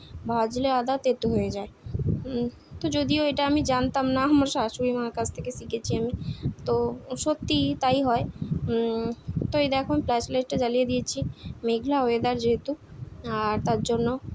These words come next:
ডিমের তরকারিটা খেতে সুস্বাদুই হয়েছিল। সবাই তো বলছে ভালো হয়েছে। আর তারপরে এই দেখো আমি একটু বা-, তারপরে এই দেবো, এই যে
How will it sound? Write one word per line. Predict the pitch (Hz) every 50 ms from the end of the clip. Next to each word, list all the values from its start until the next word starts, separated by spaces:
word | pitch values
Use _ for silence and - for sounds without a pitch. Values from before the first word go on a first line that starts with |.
| - - 233
ডিমের | 240 233 240 269 277 - 262
তরকারিটা | 226 220 - - - - - - -
খেতে | - 226 - - 277 311
সুস্বাদুই | - - - 466 - - - 262 254 240 254 277 285 285 269
হয়েছিল। | 226 220 220 - - 254 254 277
সবাই | 294 - 208 202 202 208 220 -
তো | - 254
বলছে | 240 233 233 233 233 262
ভালো | 262 247 226 220 233 240
হয়েছে। | 247 226 220 - - - - - - - - - - - - - - -
আর | 208 208 214 208 214 -
তারপরে | 240 226 226 - 247 254 254 247
এই | 240
দেখো | 233 226 214 - - 311 359 - - - - - - - - - - - - - - -
আমি | 254 254 269 -
একটু | - - 269
বা-, | 254 233 240 240 - - - - - - - -
তারপরে | 254 254 254 277 285 277 269
এই | 277 262 254
দেবো, | 254 254 277 359 508 539 - - - - - - - - - 233
এই | 233 226
যে | 233